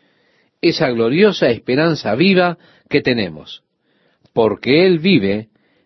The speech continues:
nosotros también viviremos. El versículo veinte dice, "En aquel día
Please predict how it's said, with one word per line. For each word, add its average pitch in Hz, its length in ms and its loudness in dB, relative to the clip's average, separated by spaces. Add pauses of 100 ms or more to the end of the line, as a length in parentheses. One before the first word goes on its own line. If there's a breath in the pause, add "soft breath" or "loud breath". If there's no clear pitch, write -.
nosotros 135 840 -2
también 104 480 0
viviremos. 95 680 -8 (1200)
El 143 140 0
versículo 123 520 0
veinte 131 360 0
dice, 120 440 0
"En 117 100 -2
aquel 147 340 2
día 110 440 2